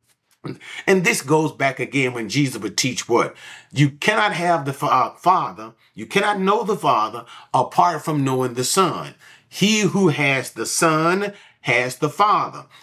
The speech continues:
But if you do not have the Son, if you do not believe in the Son, that Jesus is God, the Son of God, the Christ, the Messiah,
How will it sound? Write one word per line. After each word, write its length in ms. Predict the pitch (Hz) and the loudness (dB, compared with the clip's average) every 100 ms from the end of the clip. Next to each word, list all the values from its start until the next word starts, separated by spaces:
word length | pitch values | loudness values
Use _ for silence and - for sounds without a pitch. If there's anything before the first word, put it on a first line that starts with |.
| _ | _
But 420 | 95 117 208 117 - | -2 2 2 0 -2
if 200 | 196 151 | 0 2
you 160 | 160 190 | 2 2
do 200 | 135 170 | 4 4
not 320 | 156 160 151 | 4 2 -2
have 400 | - 190 208 156 | -4 0 0 0
the 100 | 131 | -8
Son, 640 | - 202 196 117 82 110 127 - - | -4 0 0 -2 -6 -10 -12 -16 2
if 180 | 160 135 | 2 4
you 120 | 180 | 2
do 160 | 180 | 2
not 280 | 160 156 135 | 4 2 2
believe 680 | 143 139 156 233 226 190 151 | -2 0 0 0 -2 -2 -2
in 260 | 214 262 208 | 2 2 2
the 120 | 139 | -2
Son, 500 | - 139 110 110 113 - - | 0 0 0 -2 -6 -12 -2
that 200 | 135 131 | 0 0
Jesus 600 | - 165 214 202 180 147 | -2 0 0 2 0 0
is 320 | 156 208 208 | 0 0 0
God, 840 | 135 107 156 143 123 135 170 196 202 - _ | -6 2 2 4 0 0 -2 -2 -8 -16 _
the 160 | - 165 | -2 0
Son 460 | - - 208 208 | 0 -2 0 2
of 220 | 226 185 131 | 0 0 -2
God, 540 | 151 127 113 139 143 - _ | 2 2 2 0 -6 -18 _
the 220 | 104 165 | 0 0
Christ, 720 | 170 - 202 175 160 185 127 139 | 0 -4 2 2 2 -4 -8 -4
the 80 | |
Messiah, 760 | 165 175 - 185 156 120 135 | -2 -2 -2 0 0 -2 -8